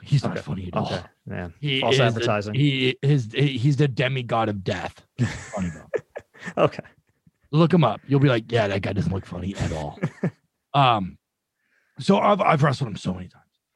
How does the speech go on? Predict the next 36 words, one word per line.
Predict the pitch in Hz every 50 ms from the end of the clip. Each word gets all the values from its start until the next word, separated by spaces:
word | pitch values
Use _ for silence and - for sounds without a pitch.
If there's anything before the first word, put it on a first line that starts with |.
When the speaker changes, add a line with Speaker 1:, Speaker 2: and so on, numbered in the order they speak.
| _ _ _ _ _ _ _ _ _ _ -
Speaker 1:
Um, | 165 175 175 147 139
<laughs> | 135 113 - - - 107 98 - - _ _ _ _ _ _ _ _ _ _ 131 - _ _ _ _ _ _ _ _ -
I | 143
just | 139 131 147 110
watched | 120 113 110 107 -
this | 104 101 90
the | - 104
other | 95 87 87
day | 87 87 82
too. | 78 78 - -
This | 92 87 -
is | _ _
so | - - 92 92
stupid. | - - _ - 90 - _ _ _ _ _ _ _ _ _ _
I | 127 135
can't | - - 135 120
believe | 104 104 101
we | 95
brought | 90 90 85 82
this | 82 - -
up. | 78 - -
<laughs> | - - - - - - - - - - - - 135 - -
Um, | 180 180 185 190 190 175 160 139 131 - - _ _ _ _ _ _ _ _ _ _ _ _ _
when | - 151 160 175 180 175
he | 180 208
does | 190 175 180 175 147
the | 143 143
entrance, | 165 196 185 180 127 113 -
he | - 131 151
usually | 151 151 135 110 123 120
goes | 107 107 101 -
second. | - - 117 104 - 87 82 82
I | 87
always | 87 90 87
go | - -
first. | 80 - - - - _ _